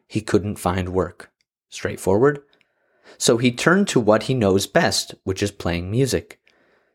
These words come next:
Turned to. To start to do something to help yourself when you're facing a difficult situation.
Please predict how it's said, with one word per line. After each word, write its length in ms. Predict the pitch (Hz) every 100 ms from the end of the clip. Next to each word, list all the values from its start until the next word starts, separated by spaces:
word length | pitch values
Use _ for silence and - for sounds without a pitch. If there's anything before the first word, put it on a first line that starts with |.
| _ _
Turned 540 | - - 104 104 104 -
to. 320 | - 87 80 - _ _ _ _ _ _
To 120 | 123
start 500 | - - 110 110 -
to 100 | -
do 220 | 113 107 113
something 580 | - 101 - 87 87
to 140 | - 107
help 320 | 107 170 -
yourself 600 | 95 - 87 85 - - -
when 160 | 101
you're 80 | 95
facing 520 | 90 98 95 90 95 -
a 80 | 95
difficult 640 | - 101 107 101 92 - -
situation. 960 | - 95 - 95 92 95 - 85 80